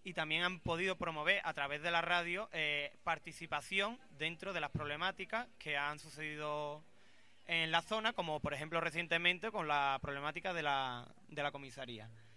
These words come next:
También, por ejemplo, tenemos programas con, que empezamos ya el año pasado, programas piloto, como un programa con inmigrantes que, que vamos a grabar de-, a-, dentro del Colegio de Adultos Ceper Polígono Sur.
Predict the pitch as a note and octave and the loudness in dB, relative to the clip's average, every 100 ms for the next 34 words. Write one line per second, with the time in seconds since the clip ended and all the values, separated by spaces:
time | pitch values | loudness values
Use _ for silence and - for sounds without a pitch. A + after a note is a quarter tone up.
0 | - - D3+ D3 D#3+ E3+ E3+ F3+ F3+ F3 | -20 -6 -2 4 2 4 0 0 0 2
1 | F3+ F#3+ F#3+ F#3+ F#3+ F#3 F3 D#3+ G3 G3+ | 4 4 4 4 4 2 -2 2 4 4
2 | E3+ - D#3+ D3+ D3+ D3 D3 - D#3 D3 | 0 -2 -2 0 -2 -4 -8 -8 -4 -4
3 | - F3+ F3 D3 E3+ D3 D3+ D#3 E3 - | 2 2 2 4 4 4 2 2 0 4
4 | G3 A#3 A#3 C#3+ C3 C#3+ D3 - D#3+ G#3+ | 4 4 -2 -8 -6 -4 -4 -2 0 2
5 | A#3 A#3+ E3 D3 C#3+ C#3 C#3 C#3+ D3+ D#3+ | 0 -4 -2 -2 -2 0 -2 -4 -6 -4
6 | D3+ E3+ G3+ F#3 - C#3+ C#3 C#3+ D3 C#3+ | 0 2 4 2 0 0 0 -4 -6 -4
7 | C#3 E3 G#3+ - A#3+ - - - - - | 0 0 0 -2 -6 -8 -20 -20 -20 -4
8 | E3 D#3 D3 C#3+ C#3 C3+ C3+ D#3 D3 D#3 | 2 4 4 2 0 -2 -4 -4 -2 0
9 | D#3 D#3+ D#3 D#3+ F#3 D#3+ D#3 C#3+ C#3 D3+ | 2 4 4 6 6 6 0 -2 -4 -4
10 | D#3+ D#3+ D#3 D#3+ D#3 D#3 - D#3+ D#3+ D#3+ | -4 -4 0 2 2 0 0 0 2 2
11 | D#3 D#3+ F#3+ F3+ - C3 - D#3+ D#3+ - | 2 2 0 -4 -8 -8 -6 -4 -4 -4
12 | E3 E3 E3+ A3+ C4+ | -4 -4 -4 -6 -10